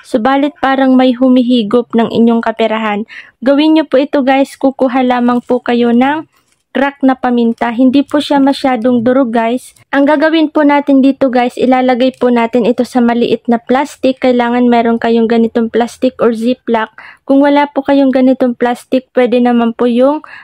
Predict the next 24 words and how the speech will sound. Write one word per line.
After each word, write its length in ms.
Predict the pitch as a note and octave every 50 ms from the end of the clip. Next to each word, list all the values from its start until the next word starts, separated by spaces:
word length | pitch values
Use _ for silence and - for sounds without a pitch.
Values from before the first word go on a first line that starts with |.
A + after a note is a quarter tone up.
| _ _
mga 240 | A#3+ B3+ B3+ B3+
maliliit 520 | B3 A#3+ B3 A#3+ A#3+ A#3+ A3+ A3+ G#3+ B3+ - _
na 100 | B3 A#3 -
plastic 480 | - A3+ A3+ - - _ A3+ A3 - _ _
po. 240 | A#3 A3+ - - _ _ _ -
Basta 260 | C4 B3+ - - C#4+
hindi 300 | D4 D#4 D#4 D4 C4 D4
po 180 | C#4+ - - C#4+
dapat 400 | A3+ C4 C4 B3+ - B3 B3+ -
siya 160 | - C4 A#3+
guys 300 | A3 A#3+ B3 A#3+ - -
nabubuksan. 880 | A#3 A3+ G#3+ G#3 A#3 A3+ G#3 A3 G#3+ - - - B3+ A3 G#3+ G#3 A3 -
So 160 | - C4 C4
ngayon 320 | C#4 C#4+ D#4 E4+ D#4+ D4
guys, 240 | D4+ C#4+ D4 C#4+ -
kukuha 420 | - C4+ C4+ C4 - C4+ B3+ C4+ - -
tayo 240 | B3+ B3+ B3 B3+
ng 260 | B3 A#3+ B3 B3 B3 - - _ _ -
at 160 | C4+ C4+ -
least 320 | - B3+ C#4 C#4+ C#4 - -
isang 260 | A#3+ - - B3+ A#3+
kutsarang 600 | - A#3+ A#3+ - - - B3 A#3 A#3 A#3 A3+ A3 -
paminta 540 | - A3+ A3 A3 A3+ A3 A3+ - G#3+ G#3
guys. 400 | G#3 G#3+ G#3 G3+ G3+ - - -